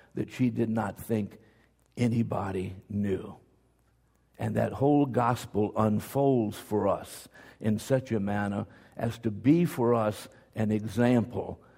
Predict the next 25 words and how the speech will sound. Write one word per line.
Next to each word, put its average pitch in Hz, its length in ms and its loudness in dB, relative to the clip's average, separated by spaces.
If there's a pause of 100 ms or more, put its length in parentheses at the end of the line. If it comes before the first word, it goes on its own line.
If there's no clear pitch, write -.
(240)
of 113 160 -4
how 117 200 0
the 113 80 0
Lord 117 340 2
wants 107 320 -2
to 110 120 -4
use 120 460 0
us 101 400 -2
as 101 240 -4
his 120 380 2
ambassador 101 1400 -4 (1500)
and 123 180 2
to 123 80 0
go 143 360 6
out 131 440 2
into 113 260 4
the 101 120 2
surrounding 120 760 4
areas 101 800 4
of 101 160 0
this 120 200 2
community 107 720 0 (580)
and 117 220 0
to - 60 -2
find 110 640 0